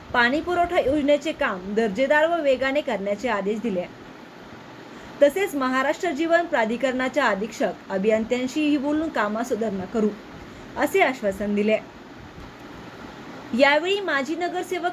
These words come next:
कमलेश गांधी, वंचित बहुजन आघाडीचे किसन चव्हाण, उद्धव बाळासाहेब ठाकरे शिवसेनेचे अविनाश मगरे, जिल्हा परिषदेचे माजी सदस्य अशोक आहुजा, अरुण लांडे,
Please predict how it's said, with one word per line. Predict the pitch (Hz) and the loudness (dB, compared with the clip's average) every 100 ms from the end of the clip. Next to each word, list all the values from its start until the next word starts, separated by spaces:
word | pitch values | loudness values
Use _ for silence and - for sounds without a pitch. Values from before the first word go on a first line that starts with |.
| - | 0
कमलेश | 240 240 247 | 2 4 4
गांधी, | 240 240 240 185 - - - - | 2 0 -2 -4 -10 -18 -18 -2
वंचित | 226 226 254 247 | 0 0 -2 2
बहुजन | 247 269 254 277 | 2 4 2 0
आघाडीचे | 247 247 269 285 330 | -2 0 0 0 -4
किसन | 320 233 240 220 | -4 -4 -2 -2
चव्हाण, | 226 233 220 - - - - 233 | 0 -2 -4 -8 -16 -18 -8 -2
उद्धव | 254 285 339 | 4 4 6
बाळासाहेब | 339 302 311 302 311 | 4 2 2 0 0
ठाकरे | 320 262 285 302 | -2 -2 -2 -2
शिवसेनेचे | - 240 240 226 220 277 | -2 -4 -2 -2 -2 0
अविनाश | 233 202 196 202 220 | 0 0 -2 -2 0
मगरे, | 220 254 208 - - - - - - | 0 0 -2 -8 -16 -16 -16 -12 0
जिल्हा | 220 214 220 | 4 4 4
परिषदेचे | 220 214 220 220 226 254 | 2 0 0 -2 0 0
माजी | 233 202 220 | 0 -2 -2
सदस्य | 247 220 277 - 196 - - | -2 0 0 0 -2 -2 -6
अशोक | 196 220 202 | -4 -4 -2
आहुजा, | 208 226 247 202 - - - - - | -2 -2 -2 -4 -8 -16 -18 -18 -2
अरुण | 233 302 311 | 2 2 4
लांडे, | 269 277 294 | 4 2 0